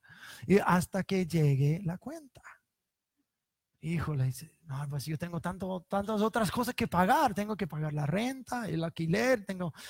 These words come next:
el seguro de carro, la electricidad y ta, ta, ta, ta, ta, ta, todas esas cosas. Y necesito primero pagar esas cosas. Mira, mira qué fiel soy."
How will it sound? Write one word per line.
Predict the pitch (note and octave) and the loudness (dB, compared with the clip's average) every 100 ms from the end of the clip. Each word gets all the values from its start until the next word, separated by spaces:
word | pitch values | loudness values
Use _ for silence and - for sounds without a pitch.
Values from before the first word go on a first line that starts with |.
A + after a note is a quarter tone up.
| - - | -8 2
el | E3 | 4
seguro | - F3 F3+ G#3+ | 4 2 4 4
de | F3 | 6
carro, | G#3+ C4+ C#4 C#4 | 8 10 10 8
la | A#3+ F3+ | 8 8
electricidad | F3 - E3+ C#3+ E3+ F#3+ C4 C#4+ C4 | 6 4 4 6 8 12 12 12 12
y | G#3 F3 | 10 8
ta, | G#3 G#3+ | 6 6
ta, | G3+ | 4
ta, | F#3 | 4
ta, | E3+ | 0
ta, | D3+ C#3 | -2 -6
ta, | - | -6
todas | - G#3+ A3+ G3 | 0 4 4 2
esas | G3 - | -4 -4
cosas. | A3+ F#3+ - - - - | -2 -2 -4 -8 -6 0
Y | G#3 | 6
necesito | G#3+ A#3+ A#3+ F#3+ | 6 8 6 6
primero | A3+ A3 C#4+ C4 | 2 4 6 6
pagar | G3 G3+ G#3 G#3+ | 6 8 8 6
esas | G3+ G3+ | 4 0
cosas. | - B3+ B3 D#3+ - - - _ _ _ _ _ _ _ _ _ _ _ _ | -2 -4 -6 -8 -12 -14 -14 _ _ _ _ _ _ _ _ _ _ _ _
Mira, | B3 A#3+ G#3+ A3 | 0 0 0 -2
mira | B3+ D4+ C#4 - | 2 2 2 6
qué | C4 A#3 | 8 8
fiel | - - C4 C#4 C4 G3 D3+ C#3+ | 6 -4 0 4 6 4 0 2
soy." | - - A3 F3 - - | 2 2 -4 -10 -14 -20